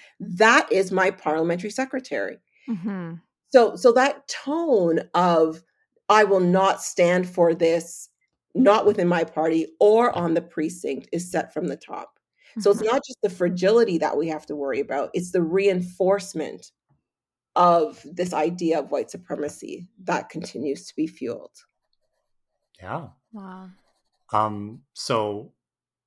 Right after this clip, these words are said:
Speaker 3: on, on that subject, this idea of what needs to change on Parliament Hill, you know, I think we as Canadians, we, we receive a very simplistic education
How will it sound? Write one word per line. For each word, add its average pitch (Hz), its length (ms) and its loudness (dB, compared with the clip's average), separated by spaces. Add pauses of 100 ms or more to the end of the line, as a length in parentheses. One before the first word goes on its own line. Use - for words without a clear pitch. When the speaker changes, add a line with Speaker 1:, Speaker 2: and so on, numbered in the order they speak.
(140)
Speaker 3:
on, 120 260 0
on 123 200 4
that 113 200 0
subject, 127 440 -4
this - 180 -8
idea 101 280 -6
of 95 80 -12
what 107 220 -4
needs 104 280 -10
to - 80 -18
change 120 360 -8
on 95 120 -8
Parliament 95 440 -6
Hill, 113 300 -2
you 101 120 -10
know, 98 100 -6
I 98 120 -8
think 107 260 -12
we 113 160 -4
as 113 160 -4
Canadians, 101 680 -10
we, 95 480 -10 (1080)
we 156 260 -4
receive 156 320 -2
a 151 80 -2
very 170 220 0
simplistic 131 640 -6
education 98 640 -10